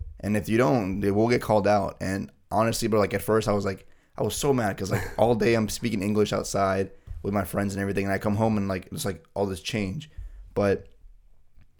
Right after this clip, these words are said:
Speaker 1: I'm really glad they did that, and I'm gonna do that with my kids too. My kids are gonna know Spanish. Even if I marry an American, it doesn't matter. My kids are gonna know Spanish,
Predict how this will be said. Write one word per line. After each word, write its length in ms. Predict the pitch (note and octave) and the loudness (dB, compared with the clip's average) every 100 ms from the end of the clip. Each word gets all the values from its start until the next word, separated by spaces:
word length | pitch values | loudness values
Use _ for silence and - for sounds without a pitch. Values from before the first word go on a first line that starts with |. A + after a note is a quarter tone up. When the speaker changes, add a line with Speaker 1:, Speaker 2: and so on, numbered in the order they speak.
| - | -2
Speaker 1:
I'm 100 | G#2+ | 2
really 180 | B2 B2+ | 4 4
glad 180 | G#2+ A2 | 4 4
they 120 | G2+ | 2
did 200 | G2+ - | 0 0
that, 240 | A2 B2 | 0 0
and 80 | G2 | 0
I'm 80 | A2 | 0
gonna 120 | B2 | 2
do 80 | G#2+ | 2
that 80 | G2 | 2
with 100 | F#2+ | 2
my 160 | G2+ | -2
kids 240 | - F2+ - | -2 -4 -2
too. 140 | A2 | -2
My 120 | G2+ | -2
kids 180 | G#2+ C#3 | 0 0
are 40 | G#2 | 0
gonna 120 | F#2+ | 0
know 100 | F#2+ | -2
Spanish. 480 | - G#2+ F#2+ G2+ - _ _ - _ - | -2 -2 -2 -10 -18 _ _ -20 _ -4
Even 180 | C#3+ B2 | 0 0
if 100 | G#2+ | 2
I 40 | |
marry 540 | G#2+ A2+ A2+ A2 G#2 | 2 2 2 2 0
an 80 | G2 | -2
American, 480 | G#2 G#2+ G#2 F#2+ G2+ | 0 0 -2 -2 -2
it 20 | |
doesn't 160 | A2 G2 | -2 0
matter. 340 | G#2 G2+ F#2 - - _ _ | 0 0 -2 -10 -20 _ _
My 120 | G#2 | 0
kids 180 | B2+ A2 | 2 2
are 60 | G#2+ | 2
gonna 100 | G2+ | 2
know 140 | G#2 | 0
Spanish, 540 | - G2+ F#2+ F2 - | 0 -2 -2 -4 -10